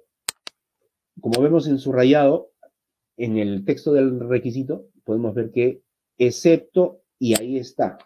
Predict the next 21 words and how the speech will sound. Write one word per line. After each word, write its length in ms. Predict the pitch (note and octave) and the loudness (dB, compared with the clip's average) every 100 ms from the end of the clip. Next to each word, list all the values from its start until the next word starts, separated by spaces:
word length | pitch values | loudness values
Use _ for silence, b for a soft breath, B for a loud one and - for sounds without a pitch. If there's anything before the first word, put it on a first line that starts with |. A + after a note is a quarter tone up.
| _ | _
cincuenta 400 | - A2 G2+ G2 | -12 -8 -6 -6
y 40 | |
cuatro 280 | G2 A#2 - | -6 -6 -6
cero 240 | - G#2 F#2+ | -8 -4 -4
dos. 300 | E2+ - _ _ _ _ _ _ _ _ _ _ _ | -4 -10 _ _ _ _ _ _ _ _ _ _ _
Entonces, 520 | F2 A#2+ A#2 B2+ C3 - _ _ _ _ _ _ | -6 -4 -2 -2 -2 -10 _ _ _ _ _ _
por 200 | G#2 A#2 | 0 0
ende, 440 | B2 B2 C#3+ - _ _ _ _ _ _ _ _ _ _ _ _ _ _ _ _ _ _ _ _ | 2 2 2 -2 _ _ _ _ _ _ _ _ _ _ _ _ _ _ _ _ _ _ _ _
tiene 300 | A#2+ A#2+ A#2 | -2 0 -2
que 80 | G2+ | -2
ser 140 | G#2+ | -2
originaria, 580 | F#2+ F2+ F#2 F2+ D#2+ - _ | -2 -4 -4 -8 -8 -16 _
¿no? 260 | - F3+ G3 - _ _ _ _ | -10 -10 -10 -14 _ _ _ _
Por 160 | - G#2 | -8 -8
eso 140 | G#2 | -6
es 120 | G#2 | -8
que 100 | G2+ | -6
es 140 | G2 G2 | -6 -6
un 80 | G2 | -8
producto 400 | G2 G2+ - G2 | -6 -6 -4 -2
no 340 | G#2+ C3+ C#4 | 0 -2 -4